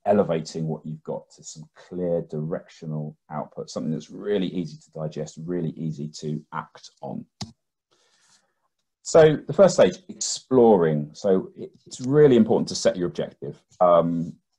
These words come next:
you could be dealing with a huge amount of information. It's very, very easy to, to get lost in that information, to be swayed, to be distracted, to go down a rabbit hole, to go down a tunnel, choose your metaphor. Um,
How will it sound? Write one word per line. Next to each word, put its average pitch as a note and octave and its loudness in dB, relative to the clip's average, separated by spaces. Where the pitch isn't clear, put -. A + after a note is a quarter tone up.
you A2+ 4
could - -8
be G2 -4
dealing F2+ 0
with E2+ -6
a F2+ -6
huge A2+ -4
amount E2+ -2
of D#2 -6
information. D2+ -8
It's - -18
very, G#2+ 2
very E2+ -4
easy D#2+ -6
to, D#2+ -8
to - -20
get D#2 -10
lost - -6
in D#2+ -12
that E2+ -10
information, D#2+ -12
to - -20
be D#2 -20
swayed, D#2+ -10
to - -20
be D#2 -14
distracted, - -20
to - -20
go F2 -12
down D#2 -10
a D2 -10
rabbit D2+ -14
hole, D#2 -8
to - -20
go - -12
down D#2 -10
a D#2 -10
tunnel, D#2+ -8
choose D#2+ -12
your D#2+ -8
metaphor. D#2 -6
Um, F2 2